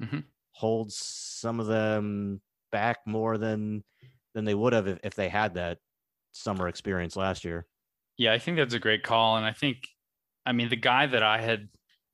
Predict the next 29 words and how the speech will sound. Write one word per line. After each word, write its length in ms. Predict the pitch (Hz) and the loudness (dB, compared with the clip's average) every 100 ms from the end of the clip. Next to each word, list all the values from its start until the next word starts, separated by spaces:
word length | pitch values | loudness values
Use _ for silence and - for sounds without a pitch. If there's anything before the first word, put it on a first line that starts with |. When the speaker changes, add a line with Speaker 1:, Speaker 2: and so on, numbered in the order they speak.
| _ _ - | _ _ -8
Speaker 1:
consistently 1040 | - 113 - 117 - 117 120 117 113 110 107 | -4 -2 -2 -2 -2 -2 0 2 2 0 -4
used 420 | - 117 113 - | -4 0 0 -2
to 60 | 110 | -2
talk 300 | 117 110 110 | 2 2 2
about 440 | 107 107 101 - _ - | 2 4 2 0 _ -6
that 180 | 113 107 | -4 -2
Nick 180 | 113 110 | -4 -4
Gonzalez 600 | 98 - 98 107 104 - | -4 0 2 2 0 -4
situation 600 | 104 - 101 98 - 101 | -10 -4 -2 0 -2 -4
was, 400 | 95 90 - - - | -4 -6 -10 -12 -12
um, 600 | 95 95 95 - - 113 _ _ _ - - _ _ _ _ _ _ _ _ _ _ _ _ - - | -12 -10 -12 -14 -16 -16 _ _ _ -20 -20 _ _ _ _ _ _ _ _ _ _ _ _ -16 -8
um, 320 | 92 92 98 110 | -6 -6 -8 -12
I've 120 | 107 | -6
got 140 | 98 | -2
all, 180 | 98 95 | 0 -2
so 140 | 90 104 | -4 -6
many 120 | 95 | -4
names 240 | 95 98 | -4 -6
running 140 | 101 95 | -6 -6
through 100 | 98 | -4
my 100 | 95 | -2
head 160 | 101 98 | -2 0
now, 160 | 95 | -2
but, 240 | 95 101 98 | 2 2 4
um, 720 | 95 92 92 92 95 98 - - _ _ _ _ _ _ _ _ _ _ _ _ _ _ _ | 2 0 -4 -6 -10 -10 -12 -18 _ _ _ _ _ _ _ _ _ _ _ _ _ _ _
oh, 220 | 110 101 95 | -8 -8 -4
South 300 | 135 113 113 | 0 2 2
Alabama 600 | 98 98 95 98 95 101 | 2 0 -4 -2 -4 -4
outfielder. 680 | 104 95 107 95 98 107 | -6 -6 -4 -2 -4 -4